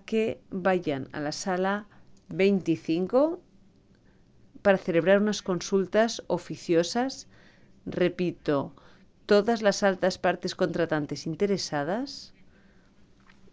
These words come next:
están invitadas a una consulta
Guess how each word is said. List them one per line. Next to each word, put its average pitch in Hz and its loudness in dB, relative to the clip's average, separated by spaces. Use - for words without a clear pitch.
están 196 0
invitadas 190 4
a 185 2
una 196 2
consulta 190 2